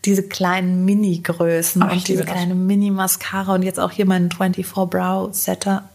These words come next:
Speaker 1: twenty-four Hour Brow Setter, den finde ich wirklich super.
Speaker 2: Aber es sind dann eher welche, also ein Brow-Kalender?
Speaker 1: Ja, ja, ja.
Speaker 2: Okay.
Speaker 1: Oder sagen wir mal so, ich
Speaker 2: Wahrscheinlich.
Speaker 1: will jetzt nicht zu viel verraten, aber es kann natürlich auch sein,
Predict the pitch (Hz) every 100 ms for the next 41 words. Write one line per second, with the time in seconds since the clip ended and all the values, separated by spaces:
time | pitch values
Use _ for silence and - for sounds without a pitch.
0 | _ - - 180 170 - 196 - 180 185
1 | 175 170 180 202 - 214 240 240 - -
2 | - - 185 180 185 170 170 - 160 -
3 | 170 170 170 165 - 240 254 240 254 247
4 | 240 240 226 240 226 214 226 220 - 175
5 | 214 214 214 - - - 208 196 214 202
6 | 185 180 - 220 247 - 196 170 170 -
7 | 240 151 165 175 180 185 180 175 175 214
8 | 202 - - 202 - 180 185 185 185 185
9 | 170 170 180 247 226 170 165 170 175 185
10 | 180 185 185 175 - 180